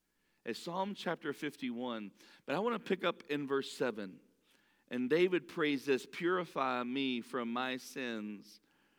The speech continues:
and I will be clean. Wash me, and I will be whiter than snow." Verse eight, "Oh, give me back my joy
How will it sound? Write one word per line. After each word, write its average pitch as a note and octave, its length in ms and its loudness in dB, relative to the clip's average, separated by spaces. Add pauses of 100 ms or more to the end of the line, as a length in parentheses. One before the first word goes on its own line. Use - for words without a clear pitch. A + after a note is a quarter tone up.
(640)
and A2 240 -2
I C3 160 2
will B2+ 180 0
be B2 200 0
clean. G#2+ 600 -4
Wash C#3 480 -4
me, A#2 240 -2
and G#2 140 -4
I A#2+ 160 0
will A#2 120 -4
be A2 180 -2
whiter A2 440 -4
than A2 240 -4
snow." G2+ 480 -6
Verse A#2+ 340 -4
eight, G#2 360 -2 (500)
"Oh, A2+ 160 0
give C#3 540 6
me C3+ 160 2
back A2+ 400 0 (180)
my G#2 280 -4
joy A2 760 -4